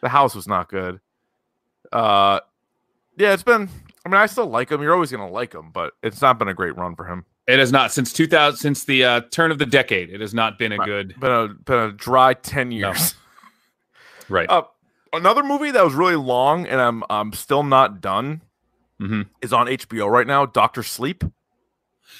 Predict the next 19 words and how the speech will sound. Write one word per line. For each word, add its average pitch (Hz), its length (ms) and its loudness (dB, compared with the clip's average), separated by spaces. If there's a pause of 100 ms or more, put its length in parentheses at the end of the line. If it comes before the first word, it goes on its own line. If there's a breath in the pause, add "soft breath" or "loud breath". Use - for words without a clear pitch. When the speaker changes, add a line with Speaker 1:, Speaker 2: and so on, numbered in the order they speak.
Speaker 2:
Yeah, 165 220 4
so - 160 -4
that's, 156 200 0 (100)
that's 143 240 0
my 156 180 2
next 139 260 -2
thing 139 120 -4
I'm 120 100 -2
gonna 113 100 0
watch. 110 260 0
There's, 113 360 -2 (200)
and 143 160 0
I've 135 200 0
told 170 280 0
on 143 100 0
H 151 200 -4
B 165 100 -2
O 120 80 2
Max, 147 600 -4